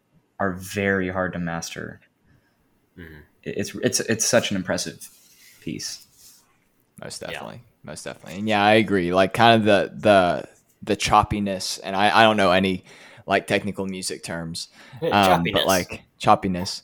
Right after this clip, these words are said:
Speaker 3: of the, of the strings at the very beginning is, is super, I agree. It, it's, it's almost like kinda, it, it builds anxiety for, for
Speaker 2: Mm-hmm.
Speaker 3: what's about to come. And then the horns are almost very, like, regal and very, uh, ceremonial in a way.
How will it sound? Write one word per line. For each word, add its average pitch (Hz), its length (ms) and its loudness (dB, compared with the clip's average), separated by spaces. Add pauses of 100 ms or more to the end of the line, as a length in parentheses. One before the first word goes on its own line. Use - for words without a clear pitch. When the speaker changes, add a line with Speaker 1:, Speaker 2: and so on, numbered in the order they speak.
(320)
Speaker 3:
of 98 220 4
the, 101 140 4
of 92 200 2
the 101 80 -2
strings 101 380 0
at - 40 -14
the - 80 -12
very 98 240 -2
beginning 92 400 -6
is, 87 200 -8
is 95 180 -6
super, 82 640 -4
I 92 120 -6
agree. 87 340 -6
It, 73 140 -10
it's, - 200 -10 (180)
it's - 160 -8
almost 90 260 -4
like 80 200 -6
kinda, 87 340 -10
it, - 120 -12
it - 180 -8
builds 101 280 2
anxiety 87 680 -6
for, 85 260 -12
for 107 60 -14
Speaker 2:
Mm-hmm. 95 180 -8
Speaker 3:
what's 92 200 -8
about 78 260 -8
to - 60 -18
come. 82 400 -8
And 98 120 -4
then 92 100 -2
the 85 80 -4
horns 95 360 -4
are 85 100 -4
almost 85 320 -8
very, 85 240 -6
like, 53 300 -12 (440)
regal 90 720 -4 (540)
and 95 160 -6
very, 87 420 0
uh, 65 280 -4 (360)
ceremonial 85 960 -2
in 90 120 -8
a 76 80 -6
way. 53 420 -8